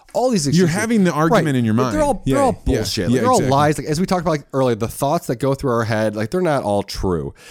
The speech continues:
Speaker 1: And so, like, I just started doing that. Like, my mental clarity and focus and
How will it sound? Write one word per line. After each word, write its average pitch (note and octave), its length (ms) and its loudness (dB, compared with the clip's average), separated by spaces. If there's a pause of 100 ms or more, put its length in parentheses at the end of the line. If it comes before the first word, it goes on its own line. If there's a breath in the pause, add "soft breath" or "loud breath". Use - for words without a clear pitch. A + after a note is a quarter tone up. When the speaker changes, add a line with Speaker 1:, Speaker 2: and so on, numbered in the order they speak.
(260 loud breath)
Speaker 1:
And D3+ 180 0
so, D#3 140 0
like, D3 160 0
I B2 160 -2
just F3 100 -2
started A2 300 -2
doing G#2 260 0
that. E2+ 180 -2
Like, F#2+ 160 -4
my G2 340 0
mental G#2+ 460 -2
clarity G#2+ 540 -2
and F2 140 -4 (120)
focus A#2 440 -4
and F2+ 200 -2